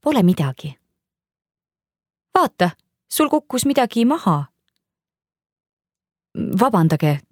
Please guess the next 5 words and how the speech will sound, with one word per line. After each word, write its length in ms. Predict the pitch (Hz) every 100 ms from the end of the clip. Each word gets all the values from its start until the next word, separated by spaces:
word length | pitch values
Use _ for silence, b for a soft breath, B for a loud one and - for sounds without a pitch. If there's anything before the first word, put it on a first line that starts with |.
| _ _ _
teil 280 | 247 214 202 -
kukkus 440 | 262 - 156 139
midagi. 460 | 147 139 131 147 - _ _ _ _ _ _ _ _ _ _ _ _ _ _ _ _ _ _ -
Valideeri 640 | 175 214 208 240 302 311 302
kaart. 640 | 202 180 165 170 -